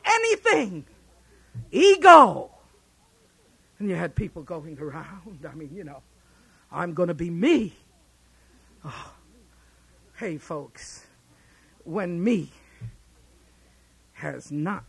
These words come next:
learned the basic laws of life, it's like me without a shower.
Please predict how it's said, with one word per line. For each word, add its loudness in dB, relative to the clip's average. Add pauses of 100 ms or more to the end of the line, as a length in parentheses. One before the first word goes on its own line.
(120)
learned -8
the -14
basic -14
laws -12
of -16
life, -14 (320)
it's -16
like -18 (120)
me -14 (100)
without -20
a -20
shower. -20